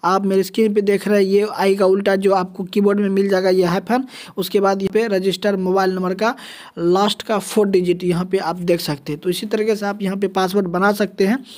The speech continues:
उसके बाद यहाँ पे चलिए इसको हम ओपन करके दिखाते हैं। तो यहाँ पे पीडीएफ़ पे क्लिक कर देंगे। तो यहाँ पे चलिए हम यहाँ पे पासवर्ड यहाँ पे एंटर कर देते हैं।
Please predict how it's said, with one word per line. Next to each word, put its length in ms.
उसके 200
बाद 200
यहाँ 120
पे 120
चलिए 280
इसको 220
हम 140
ओपन 280
करके 320
दिखाते 420
हैं। 180
तो 80
यहाँ 160
पे 120
पीडीएफ़ 320
पे 140
क्लिक 320
कर 140
देंगे। 300
तो 60
यहाँ 200
पे 240
चलिए 260
हम 160
यहाँ 140
पे 160
पासवर्ड 440
यहाँ 160
पे 140
एंटर 360
कर 200
देते 300
हैं। 300